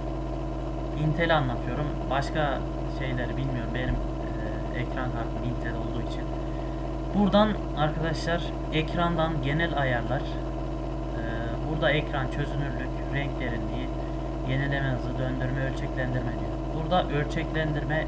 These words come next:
en boy oranı değil, tam ekran ölçeklendir diyoruz.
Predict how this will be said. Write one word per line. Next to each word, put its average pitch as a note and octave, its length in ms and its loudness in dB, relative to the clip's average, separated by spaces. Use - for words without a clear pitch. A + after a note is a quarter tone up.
en D3+ 240 0
boy D#3+ 180 0
oranı A#2+ 420 0
değil, D#3 240 2
tam E3+ 180 2
ekran E3 280 0
ölçeklendir C3+ 720 0
diyoruz. E3+ 320 2